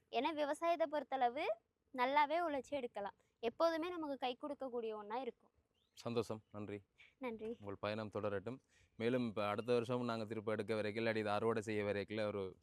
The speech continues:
Speaker 2: சந்தோஷமான காணொளியில் மீண்டும் சந்திப்போம். நன்றி.
Speaker 1: நன்றி.
Speaker 2: ஆண்கள் மட்டும்தான் இந்த மிஷினோட இறங்கி வேலை செய்யலாமான்னு பார்த்தீங்கன்னா இல்ல, பெண்களுக்கும் கூட சந்தர்ப்பம் இருக்குது. இங்க நீங்க பார்க்கலாம்,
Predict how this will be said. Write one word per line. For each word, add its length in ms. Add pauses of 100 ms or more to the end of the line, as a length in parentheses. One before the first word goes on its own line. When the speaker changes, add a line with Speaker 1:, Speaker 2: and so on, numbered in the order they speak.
(100)
Speaker 2:
சந்தோஷமான 400
காணொளியில் 400
மீண்டும் 340
சந்திப்போம். 380 (300)
நன்றி. 240 (160)
Speaker 1:
நன்றி. 240 (800)
Speaker 2:
ஆண்கள் 360
மட்டும்தான் 480
இந்த 380
மிஷினோட 440
இறங்கி 260
வேலை 300
செய்யலாமான்னு 460
பார்த்தீங்கன்னா 440
இல்ல, 360 (140)
பெண்களுக்கும் 480
கூட 180
சந்தர்ப்பம் 460
இருக்குது. 200
இங்க 160
நீங்க 200
பார்க்கலாம், 420